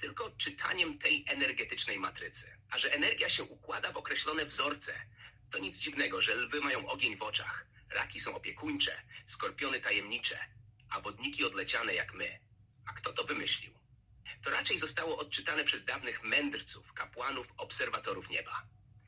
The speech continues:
Astrologia była kiedyś jednym z podstawowych języków zrozumienia duszy i losu. A dziś wraca, bo coraz więcej ludzi czuje, że za tym naprawdę coś stoi.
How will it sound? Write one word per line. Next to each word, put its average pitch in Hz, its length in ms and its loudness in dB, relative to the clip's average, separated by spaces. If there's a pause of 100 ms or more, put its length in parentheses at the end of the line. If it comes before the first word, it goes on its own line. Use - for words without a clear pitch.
(100)
Astrologia - 540 2
była 123 220 -2
kiedyś - 380 2
jednym 120 300 2
z - 80 -2
podstawowych - 680 -6
języków 107 440 -4
zrozumienia 104 600 2
duszy - 360 2
i 101 140 -6
losu. - 420 -2 (960)
A - 120 -2
dziś - 280 2
wraca, - 640 -2
bo - 100 -10
coraz 120 360 -2
więcej 180 400 2
ludzi 127 360 -2
czuje, 113 340 2
że 101 140 4
za - 160 -2
tym - 160 -6
naprawdę - 440 -4
coś - 240 2
stoi. - 500 -4